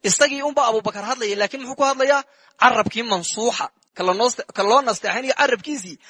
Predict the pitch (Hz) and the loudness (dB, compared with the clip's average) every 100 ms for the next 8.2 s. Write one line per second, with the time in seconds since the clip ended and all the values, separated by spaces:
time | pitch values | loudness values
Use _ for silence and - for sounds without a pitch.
0 | - 214 285 262 240 220 220 202 170 - | -2 0 0 0 -2 4 4 4 -4 -10
1 | _ _ _ _ _ _ _ _ 302 277 | _ _ _ _ _ _ _ _ 2 2
2 | 262 247 302 302 185 - _ _ _ _ | 2 4 2 2 0 -2 _ _ _ _
3 | _ _ 180 202 277 269 - 202 196 180 | _ _ 2 4 8 8 6 2 4 4
4 | 170 147 - _ _ _ _ 180 247 226 | 2 -2 -6 _ _ _ _ 6 6 6
5 | 220 202 262 233 208 185 143 _ 247 269 | 2 0 -4 -10 -10 -10 -14 _ -8 -8
6 | 254 254 208 220 202 208 240 233 247 240 | -8 -8 -6 -4 -6 -6 -8 -4 0 -2
7 | 190 _ _ _ _ _ _ 151 208 226 | -4 _ _ _ _ _ _ 4 4 4
8 | 269 247 | -2 0